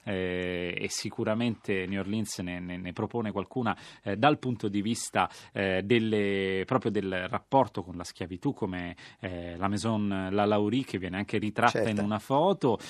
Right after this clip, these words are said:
Speaker 1: E peraltro, ecco, come si connetteva? Vogliamo raccontare questa storia e poi parlare anche di come poi il, la, l'aspetto, diciamo, la storia della schiavitù, eh, si connetteva anche alle,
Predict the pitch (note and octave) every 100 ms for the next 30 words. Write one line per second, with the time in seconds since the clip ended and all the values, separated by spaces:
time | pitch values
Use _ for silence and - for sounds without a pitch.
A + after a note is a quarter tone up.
0 | - C#3 F3 F3 D3 F3 D#3+ G3 G3+ C#3
1 | C#3 - - G#3+ G#3 G#3+ F#3+ F3+ E3+ -
2 | B2 G2 G2+ E3+ F#3+ - B2+ C3+ B2 A#2
3 | - A#2+ - A3 A3 G3+ E3+ - - B2
4 | B2+ B2 F3 G#3 D#3+ A#2+ G#2+ F3 C#3+ C3
5 | D3 B2+ A2+ G#2 G2+ G#2+ F#2+ G2+ G2 G#2
6 | G2+ - G#2 - - C#3 - A2+ F#2+ C3+
7 | G#2+ F#2 - B2+ G2+ F2 - F#2+ D#3 -
8 | - - - - B2+ C3 A#2+ A2 E3 C#3
9 | G2 A#2+ - G2+ F#2+ F#2+ F#2+ F#2